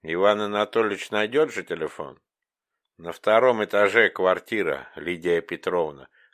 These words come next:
Да, Иван Анатольевич покажет". Произнес Петр Васильевич, только его слова прозвучали в достаточной мере отстраненно.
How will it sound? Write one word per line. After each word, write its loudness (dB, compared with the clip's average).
Да, 4
Иван 2
Анатольевич -4
покажет". -4
Произнес -2
Петр 0
Васильевич, -4
только 2
его 2
слова 4
прозвучали -4
в -12
достаточной 0
мере 0
отстраненно. -10